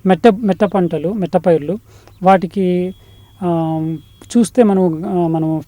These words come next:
మన హిస్టరీ చూస్తే అవి చాలా తక్కువ, ఆ, నీళ్ళతోటి, నీటితోటి, ఆ, పండే పంటలు అన్నమాట. ఇప్పుడు వరితోటి పోలిస్తే ఇది, ఆ, చాలా,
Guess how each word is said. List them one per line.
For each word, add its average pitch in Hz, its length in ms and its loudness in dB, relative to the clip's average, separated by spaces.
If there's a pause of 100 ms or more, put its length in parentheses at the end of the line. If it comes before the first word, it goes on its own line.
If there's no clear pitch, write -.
(100)
మన 156 480 -6 (480)
హిస్టరీ 220 280 0 (100)
చూస్తే 202 380 -4 (640)
అవి 220 460 0 (240)
చాలా 220 400 4 (100)
తక్కువ, 226 540 2 (340)
ఆ, 170 380 -2 (420)
నీళ్ళతోటి, 185 580 2
నీటితోటి, 180 580 -2 (560)
ఆ, 180 120 0
పండే 175 300 2
పంటలు 160 340 -4
అన్నమాట. 143 400 -8 (440)
ఇప్పుడు 170 600 -2
వరితోటి 220 520 4
పోలిస్తే 196 480 0
ఇది, 202 320 -2 (600)
ఆ, 190 40 -2 (920)
చాలా, 208 240 6